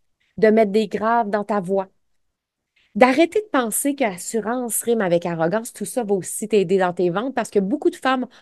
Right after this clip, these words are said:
ont peur d'avoir l'air égocentrique quand elles vendent, d'avoir l'air arrogante quand elles partagent leur programme avec passion.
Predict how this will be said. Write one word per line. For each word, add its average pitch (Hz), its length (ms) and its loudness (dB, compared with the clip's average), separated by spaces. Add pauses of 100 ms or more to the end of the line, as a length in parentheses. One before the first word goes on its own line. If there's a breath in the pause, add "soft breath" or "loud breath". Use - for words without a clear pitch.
(120 soft breath)
ont 190 140 4
peur 226 420 6
d'avoir 170 340 4
l'air 185 200 2
égocentrique 175 720 -2
quand 180 100 -4
elles 160 220 0
vendent, 233 420 -2 (360 loud breath)
d'avoir 202 280 6
l'air 208 180 6
arrogante 180 560 2
quand 165 180 -4
elles 156 180 -2 (180)
partagent 208 560 -2
leur 165 160 0
programme 175 500 0
avec 156 260 -4
passion. 220 480 -6